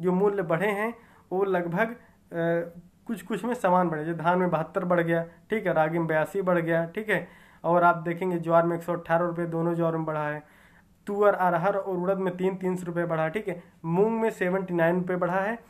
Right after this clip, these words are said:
सात हज़ार एक सौ छियानवे रुपये पहले था, सात हज़ार दो सौ पचहत्तर रुपये हो गया, ठीक है।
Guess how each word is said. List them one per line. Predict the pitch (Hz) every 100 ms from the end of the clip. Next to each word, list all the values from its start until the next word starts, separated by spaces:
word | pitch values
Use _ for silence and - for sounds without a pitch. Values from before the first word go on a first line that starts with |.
| - _
सात | - 170 190
हज़ार | 175 175 185 185
एक | 180
सौ | - 180
छियानवे | - 170 175 175
रुपये | 170 185
पहले | 180 160 185
था, | 185 214 214 - _ -
सात | 170 165 160
हज़ार | 160
दो | 156 156
सौ | 254 302 294 - _
पचहत्तर | 175 170 165 170 175
रुपये | 147 147
हो | 135 135
गया, | 139
ठीक | 170 220
है। | 170